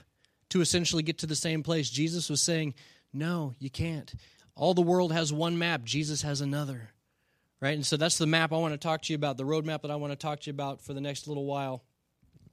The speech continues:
So Jesus is saying that, that those who are poor in spirit get the kingdom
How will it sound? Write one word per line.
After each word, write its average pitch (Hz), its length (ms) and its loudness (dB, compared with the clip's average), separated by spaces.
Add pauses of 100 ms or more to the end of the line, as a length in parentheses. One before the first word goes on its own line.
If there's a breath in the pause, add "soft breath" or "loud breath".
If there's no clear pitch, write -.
(220)
So 190 320 0 (380 loud breath)
Jesus 220 420 2
is 202 120 0
saying 214 400 2
that, 170 180 2 (280 soft breath)
that 160 260 2 (920)
those 226 540 6
who 202 220 4
are 170 100 4
poor 202 340 2
in 202 100 0
spirit 175 520 0
get 180 220 -4
the - 80 -6
kingdom 175 560 -2